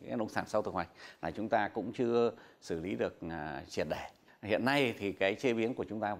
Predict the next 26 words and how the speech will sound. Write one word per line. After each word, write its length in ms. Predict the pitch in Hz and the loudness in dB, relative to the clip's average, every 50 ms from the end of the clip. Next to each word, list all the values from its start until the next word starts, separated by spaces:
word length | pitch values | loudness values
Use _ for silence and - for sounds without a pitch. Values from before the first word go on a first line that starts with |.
| - - | -6 -8
vẫn 120 | 104 104 - - | -6 -6 -4 -4
còn 160 | 107 101 107 | -4 -4 -2
rất 160 | 113 143 139 | -4 -4 0
nhỏ. 280 | 123 110 92 - - - - - _ _ _ - | 0 0 0 0 -4 -10 -14 -20 _ _ _ -6
Nếu 140 | - 101 127 | -4 -2 0
mà 120 | 123 98 | 0 0
so 280 | - - 110 104 110 113 | 0 0 2 2 4 2
với 120 | 110 117 | 2 0
các 160 | 117 135 127 | -2 -2 -2
nước 280 | 123 139 147 156 - - | 0 2 0 0 0 -2
như, 220 | 117 113 107 101 - - - - - - _ - | -2 -2 -2 -4 -6 -12 -20 -20 -20 -20 _ -6
à, 400 | 110 110 110 110 110 110 107 107 107 107 104 104 95 - | -2 0 0 2 2 0 0 -2 -2 -4 -4 -6 -4 -2
tôi 140 | 113 113 107 | -2 0 0
nói, 280 | 107 110 117 117 127 131 | 0 0 0 0 0 0
à, 200 | 113 110 107 95 | 0 0 0 0
chỉ 400 | 92 - - 90 85 78 78 92 98 95 95 - | 0 -2 -2 -2 -2 -2 0 0 0 0 0 0
đơn 320 | - 131 143 143 135 143 | 4 6 6 8 8 6
giản, 440 | 131 131 101 101 98 98 92 90 87 | 6 4 2 0 -4 -6 -6 -6 -4
à, 160 | 101 107 104 | -2 -2 -2
và 160 | 92 98 98 | 0 0 2
gần 220 | 90 110 117 120 123 | 4 6 6 8 8
đây 180 | 139 143 147 | 8 8 8
như 140 | 139 143 139 | 8 8 8
là 100 | 120 110 | 6 6
Philippines 520 | - - 139 135 156 - 156 143 127 131 | 4 2 2 2 2 2 2 2 2 2
thôi, 100 | - - | -2 -4